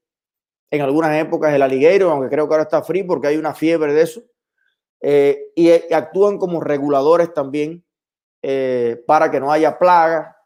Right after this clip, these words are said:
una serie de cosas. Pero bueno, yo tengo nociones básicas sobre el tema,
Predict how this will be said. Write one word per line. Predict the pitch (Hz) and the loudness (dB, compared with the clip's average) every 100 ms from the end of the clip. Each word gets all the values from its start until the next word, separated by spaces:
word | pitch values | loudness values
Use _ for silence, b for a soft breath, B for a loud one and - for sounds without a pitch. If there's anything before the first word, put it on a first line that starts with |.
| - | -14
una | 143 | -10
serie | 147 143 135 | -6 -4 -4
de | |
cosas. | 98 - _ _ _ _ _ _ _ _ - | -6 -20 _ _ _ _ _ _ _ _ 0
Pero | 196 | 4
bueno, | 208 202 117 - _ _ _ - | 6 4 0 -12 _ _ _ -6
yo | 131 208 | -2 0
tengo | 240 247 | 0 -2
nociones | 180 196 208 170 | -4 -2 -4 0
básicas | 185 190 196 190 | 0 -2 -6 -6
sobre | 175 151 | -4 -4
el | 147 | -2
tema, | 175 160 180 | -2 -2 -8